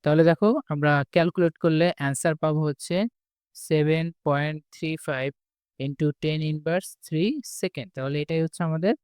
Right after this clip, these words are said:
পর্যায়কাল। তাহলে দেখো আমরা অপশন থেকে দেখতে পাচ্ছি, আ, inverse two, seven point three five into ten inverse three। তাহলে সঠিক অ্যান্সার হচ্ছে ডি।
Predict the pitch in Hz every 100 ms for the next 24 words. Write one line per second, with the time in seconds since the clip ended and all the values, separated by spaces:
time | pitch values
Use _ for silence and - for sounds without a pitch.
0 | _ _ _ - 190 180 160 - 87 _
1 | _ _ _ _ _ - 160 190 190 185
2 | 196 254 - 151 156 151 - 190 175 170
3 | 165 - 165 165 - - 185 233 - _
4 | _ _ _ _ _ _ _ _ _ _
5 | _ _ _ _ _ _ 139 139 180 147
6 | 156 156 151 - 165 165 220 247 - -
7 | 147 147 151 151 151 - 160 151 165 156
8 | 147 147 175 185 - 156 143 143 147 180
9 | - - - 190 139 - _ _ _ 127
10 | 139 - 156 165 160 156 165 160 - 220
11 | 330 _ _ _ - 135 160 113